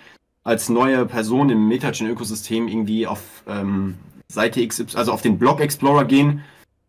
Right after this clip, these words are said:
die Sachen alle manuell rauskopieren. Zusätzlich läuft man Gefahr, dass man da vielleicht, äh, gescammt wird, weil diese Token-Adressen nicht, da steht ja nicht dabei, das ist die echte, sondern die mit den meisten Token-Holdern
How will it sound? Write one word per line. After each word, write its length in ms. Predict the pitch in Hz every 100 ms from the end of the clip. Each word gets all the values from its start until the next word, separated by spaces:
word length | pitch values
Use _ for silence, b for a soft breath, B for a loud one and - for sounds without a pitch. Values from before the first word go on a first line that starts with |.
| _ -
die 80 | 113
Sachen 260 | 127 131
alle 160 | 113 127
manuell 320 | 127 127 123
rauskopieren. 840 | 113 147 143 - - 139 139 143
Zusätzlich 540 | 139 143 135 123 - 113
läuft 240 | 120 120
man 140 | 120
Gefahr, 320 | 113 104 117 123
dass 160 | 120
man 100 | 117
da 100 | 110
vielleicht, 560 | 110 107 107 - - -
äh, 280 | 92 104 101
gescammt 500 | 107 - 123 139 135
wird, 220 | 131 104
weil 200 | 110 110
diese 380 | 107 107 104 98 B B _ _
Token-Adressen 800 | 131 143 135 110 110 120 - 120
nicht, 400 | 120 - 87 104
da 80 |
steht 160 | 110 131
ja 60 | 127
nicht 140 | 117
dabei, 280 | 110 120 123
das 160 | 120
ist 120 | 120 -
die 100 | 135
echte, 420 | 143 - 156 147
sondern 340 | 123 120 113
die 120 | 107
mit 160 | 135 123
den 100 | 117
meisten 500 | 113 135 143 131 117
Token-Holdern 920 | - 123 147 127 113 131 127 127 143